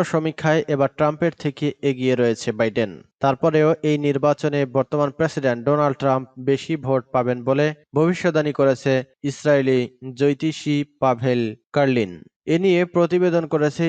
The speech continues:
ইসরায়েলের সবচেয়ে জনপ্রিয় দৈনিক পত্রিকা ইসরায়েল হায়েম। পত্রিকাটি ইসরায়েলের বর্তমান প্রধানমন্ত্রী নেতানিয়াহুর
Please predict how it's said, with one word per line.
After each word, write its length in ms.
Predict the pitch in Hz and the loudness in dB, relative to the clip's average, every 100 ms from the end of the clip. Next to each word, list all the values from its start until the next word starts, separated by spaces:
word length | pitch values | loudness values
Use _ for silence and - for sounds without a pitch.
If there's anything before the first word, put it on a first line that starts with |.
| - | -2
ইসরায়েলের 440 | 147 - 147 139 135 | -6 -2 0 0 0
সবচেয়ে 440 | - 156 - 131 117 | -2 -4 -2 -2 0
জনপ্রিয় 440 | 135 147 156 147 143 117 | 0 0 -2 -2 -2 0
দৈনিক 300 | 127 139 151 139 | 0 0 -2 -8
পত্রিকা 420 | 143 - 131 135 123 117 _ | -8 -4 -4 -2 -2 -4 _
ইসরায়েল 480 | 135 127 139 123 117 110 - _ | -12 -6 -2 0 0 -4 -12 _
হায়েম। 320 | 131 127 123 98 - - | 0 2 2 -2 -12 -4
পত্রিকাটি 540 | 143 135 147 143 156 170 165 147 | -2 0 -2 -2 0 -2 -2 -6
ইসরায়েলের 460 | 131 160 151 147 143 | -4 0 2 2 0
বর্তমান 400 | 143 - 139 139 135 143 | 0 -2 -2 -2 -2 -2
প্রধানমন্ত্রী 580 | 139 143 139 127 - 123 123 | -2 -2 -4 -6 -4 -6 -4
নেতানিয়াহুর 580 | 127 143 135 127 127 | -2 -2 0 -2 -2